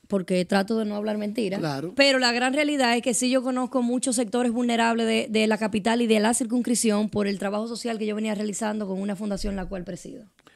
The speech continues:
Speaker 2: Ok, desde, desde el Congreso, ¿cuáles son los puntos que usted entiende que hace falta para la mujer?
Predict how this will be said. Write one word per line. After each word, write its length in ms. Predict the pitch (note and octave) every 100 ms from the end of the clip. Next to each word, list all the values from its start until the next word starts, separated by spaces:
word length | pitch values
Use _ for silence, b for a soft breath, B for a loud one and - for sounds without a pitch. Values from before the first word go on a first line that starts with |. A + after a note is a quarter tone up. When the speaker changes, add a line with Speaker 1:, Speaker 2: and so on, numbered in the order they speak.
| b
Speaker 2:
Ok, 200 | - D3 D#3 D3
desde, 580 | F3+ G3 G3 G3 F#3 D#3
desde 360 | D3+ F3 F3
el 100 | E3+
Congreso, 680 | F3 F#3 F#3 A3+ - C3+ - b b b b
¿cuáles 200 | - F#3
son 120 | G3+ A#3
los 100 | A3+
puntos 300 | A3 A3+ G#3
que 40 |
usted 120 | F#3+
entiende 320 | G3 G#3+ G#3
que 100 | G#3
hace 200 | G3+ G#3 G#3+
falta 400 | G#3+ A3 G3+ -
para 420 | F3+ E3+ - - _ - -
la 300 | E3+ F#3+ F#3
mujer? 580 | F3+ C3+ F#3 E3+ B2